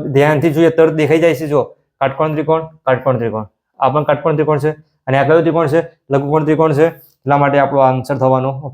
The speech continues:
આ ત્રીજા નંબરની આકૃતિ. એવી રીતે અહીંયા આલ્ફાબેટ આપેલા છે એટલે શબ્દો આપેલા છે. પહેલા આલ્ફાબેટ જોઈ લઈએ.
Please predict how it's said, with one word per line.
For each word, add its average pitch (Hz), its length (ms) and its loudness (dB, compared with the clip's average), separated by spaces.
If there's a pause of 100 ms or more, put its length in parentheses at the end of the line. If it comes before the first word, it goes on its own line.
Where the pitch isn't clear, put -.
(100)
આ 127 120 -10
ત્રીજા 131 200 0
નંબરની 131 260 0
આકૃતિ. 131 260 -4 (680)
એવી 143 160 4
રીતે 160 140 4 (420)
અહીંયા 151 280 2
આલ્ફાબેટ 160 440 2
આપેલા 165 300 2
છે 170 100 0
એટલે 143 180 -4
શબ્દો 160 220 0
આપેલા 135 320 -4
છે. 117 60 -20 (200)
પહેલા 170 220 4
આલ્ફાબેટ 175 360 0
જોઈ 180 160 0
લઈએ. 185 160 2